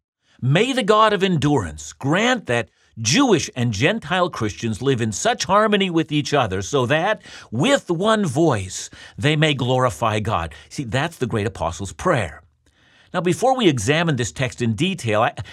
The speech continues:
I can't help but wonder what the Apostle Paul might have said if, if he were to have witnessed the hatred that has been expressed toward the Jews from a Gentile church in the years after he passed away.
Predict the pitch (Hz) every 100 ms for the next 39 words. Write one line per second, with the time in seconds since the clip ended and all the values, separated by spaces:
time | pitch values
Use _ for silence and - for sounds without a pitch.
0 | - 139 - 233 247 135 110 110 113 107
1 | 107 120 85 80 - - - - - 196
2 | 226 233 220 - 160 156 156 156 - 120
3 | 107 98 135 165 170 - 85 76 82 104
4 | - - - 131 139 202 170 135 113 120
5 | 104 123 240 240 113 107 - - - 104
6 | 127 120 240 277 - 101 87 104 107 214
7 | 185 139 127 107 - 120 110 - - 214
8 | 269 196 170 117 123 95 104 - - -
9 | - - 147 - 123 110 101 165 185 139
10 | 127 120 - 104 95 - 120 113 110 113
11 | 101 101 95 95 92 92 82 78 - 87
12 | 69